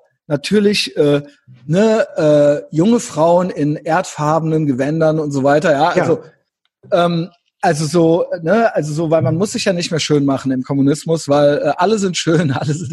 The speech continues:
Speaker 2: Mhm.
Speaker 1: hässlich, alles ist gleich. Also, keine Ahnung, der Staat bezahlt dann eh irgendwie und den
Speaker 2: Mhm.
Speaker 1: Reichen wird's abgenommen und man muss ja jetzt, man muss sich jetzt nicht wie in Moskau oder in L A die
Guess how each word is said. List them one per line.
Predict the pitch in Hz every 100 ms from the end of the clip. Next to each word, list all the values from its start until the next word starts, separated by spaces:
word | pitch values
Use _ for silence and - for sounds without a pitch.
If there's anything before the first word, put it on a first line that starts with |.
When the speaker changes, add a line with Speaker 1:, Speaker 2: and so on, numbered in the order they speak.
| -
Speaker 2:
Mhm. |
Speaker 1:
hässlich, | 151 208 151 127 -
alles | 156 151
ist | 135 -
gleich. | 135 143 156 - 254 254 -
Also, | 160 170 156
keine | 175 175 165
Ahnung, | 160 160
der |
Staat | 147 - 165 170
bezahlt | - 165 170
dann | 160
eh | 151 175 196
irgendwie | 170 185 175 - 165 180 190
und | - 156 151
den | 160
Speaker 2:
Mhm. | 123
Speaker 1:
Reichen | 156 156
wird's | 151 147
abgenommen | 160 - 156 156 156
und | 175 151 156
man | 143
muss | 151
ja | 190
jetzt, | 147 - - -
man | - 156
muss | 214
sich | 285
jetzt | - -
nicht | 208 -
wie | 185
in | 151
Moskau | 160 214 - 190 190
oder | 180 170
in | 156
L | 165
A | 151 160
die | 180 160